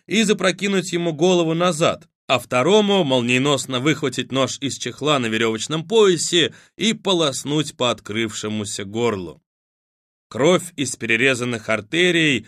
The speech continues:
плеснула на полметра вперёд, но шустрый убийца успел воткнуть нож в плечо жертвы и подставить под струю лопатообразные ладони.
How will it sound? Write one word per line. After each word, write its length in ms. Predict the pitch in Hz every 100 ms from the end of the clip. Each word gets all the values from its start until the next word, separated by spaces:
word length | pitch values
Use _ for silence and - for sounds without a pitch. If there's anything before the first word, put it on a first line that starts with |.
| _ -
плеснула 560 | 147 151 - 175 160
на 120 | 151
полметра 640 | 135 151 147 131 147 - 127
вперёд, 600 | - 135 139 113 - _ _ _ -
но 160 | 147 202
шустрый 540 | - 262 - - 220
убийца 580 | 170 170 160 220 208 190
успел 400 | 180 180 185 180
воткнуть 460 | 151 - 165 143 -
нож 240 | 165 156
в 80 | -
плечо 340 | 135 127 139
жертвы 640 | 127 196 202 170 180 135 - - -
и 100 | 214
подставить 640 | 208 180 - 180 185 170
под 140 | 165 -
струю 400 | - 139 156 170
лопатообразные 1000 | 143 131 139 127 123 117 131 123 117 113
ладони. 640 | 113 117 131 117 92 73